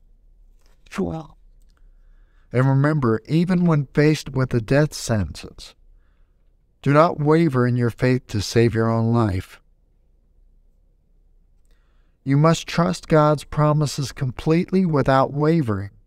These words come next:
Speaker 2: Because remember, God's word says that a double-minded man is unstable in all his ways. He shouldn't expect to receive anything of the Lord. So if we'll not waver,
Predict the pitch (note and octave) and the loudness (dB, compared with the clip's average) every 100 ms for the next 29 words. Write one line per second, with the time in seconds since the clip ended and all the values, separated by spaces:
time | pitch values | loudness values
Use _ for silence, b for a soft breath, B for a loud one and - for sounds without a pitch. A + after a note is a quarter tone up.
0 | _ _ - A#2+ B2+ D3 D3 A#2+ A#2+ A#2+ | _ _ -2 0 2 0 0 2 2 2
1 | B2+ C3 - C3 B2 A2+ A2 G#2+ A#2+ C3 | 0 0 0 -2 0 0 -2 0 0 0
2 | B2+ B2 B2 B2+ B2 B2 B2+ A#2+ G#2+ - | 0 0 2 2 0 0 2 0 -2 -8
3 | - _ _ A2 A#2+ A2 - B2 B2 B2 | -20 _ _ -2 -2 -2 -2 0 2 0
4 | A#2+ A2+ A2+ B2+ B2 A#2 A2 A#2+ B2+ G#2+ | 0 0 2 0 0 -2 -2 -2 0 0
5 | A2 - _ _ _ - B2 - C3 A#2+ | -2 -6 _ _ _ -6 -4 0 0 0
6 | - - - B2 A#2 - A2 G#2 - A#2 | -4 -10 -2 0 0 0 -2 -2 -2 0
7 | A2 A2 A2 A2+ G#2+ A#2 B2 C#3 C3+ A#2 | 0 0 -2 -2 -2 -2 -2 0 0 -4
8 | - _ _ _ - _ _ _ _ _ | -12 _ _ _ -20 _ _ _ _ _
9 | _ _ _ - C3 B2 A#2 _ - G#2+ | _ _ _ -4 2 2 2 _ -6 -2
10 | B2 D#3+ F3+ F3 F3 D3+ D3+ C#3 A2 G#2+ | 2 2 2 0 0 2 2 2 0 -2